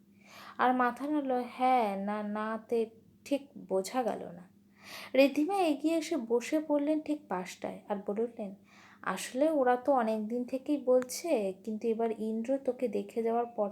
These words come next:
থেকে কি জানি কি হয়েছে, আর ওরা দেরি করতে চাইছে না রে।" "মানে?"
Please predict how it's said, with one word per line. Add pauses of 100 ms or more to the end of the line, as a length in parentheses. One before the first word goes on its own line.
থেকে
কি
জানি
কি
হয়েছে,
আর
ওরা (400)
দেরি
করতে
চাইছে
না
রে।" (1000)
"মানে?"